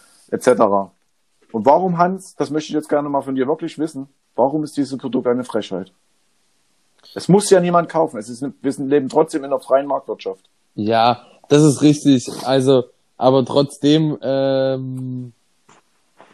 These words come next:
Speaker 2: im Detail kann ich mich nicht mehr dran erinnern. Ich hatte mich, glaub ich, mit Caro da sehr, sehr lange drüber unterhalten, weil sie mi-,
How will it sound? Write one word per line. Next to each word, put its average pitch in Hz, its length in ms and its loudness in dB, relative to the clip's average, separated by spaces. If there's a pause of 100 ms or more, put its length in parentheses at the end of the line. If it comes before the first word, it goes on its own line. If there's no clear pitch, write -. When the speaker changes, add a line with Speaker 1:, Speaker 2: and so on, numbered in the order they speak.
(880)
Speaker 2:
im 143 160 -2
Detail 151 420 4
kann 175 160 2
ich 160 140 0
mich 165 120 0
nicht 175 160 0
mehr 185 80 0
dran 139 200 -2
erinnern. 147 180 -2
Ich 151 100 -4
hatte 147 180 -4
mich, 156 240 -6
glaub 160 140 4
ich, 147 100 0
mit 151 160 -2
Caro 175 320 4
da 147 160 2
sehr, 175 260 0
sehr 160 140 0
lange 131 280 -2
drüber 127 260 -4
unterhalten, 127 460 -2
weil 127 200 -4
sie 127 100 -6
mi-, 143 160 -6